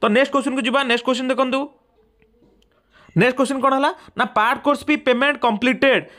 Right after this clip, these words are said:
ଏଇ ଯୋଉଟା ପ୍ରୋବ୍ଲେମ ଯୋଉଟା କି ମୁଁ କହୁଥିଲି, ଏଇ ଯୋଉ ପାର୍ଟ କୋର୍ସ ବି ପେମେଣ୍ଟ ହେଇଯାଇଛି, କିନ୍ତୁ ଆମର,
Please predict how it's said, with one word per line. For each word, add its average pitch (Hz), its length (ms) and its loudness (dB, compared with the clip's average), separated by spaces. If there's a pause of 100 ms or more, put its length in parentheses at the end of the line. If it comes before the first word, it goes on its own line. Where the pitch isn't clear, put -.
(160)
ଏଇ 208 120 2
ଯୋଉଟା 262 260 2
ପ୍ରୋବ୍ଲେମ 214 380 0
ଯୋଉଟା 233 180 2
କି 233 120 -4
ମୁଁ 220 140 2
କହୁଥିଲି, 220 360 2 (360)
ଏଇ 202 120 2
ଯୋଉ 247 140 2
ପାର୍ଟ 233 320 -2
କୋର୍ସ - 240 0
ବି 254 80 -2
ପେମେଣ୍ଟ 220 340 0
ହେଇଯାଇଛି, 240 400 2
କିନ୍ତୁ 247 380 0
ଆମର, 226 460 2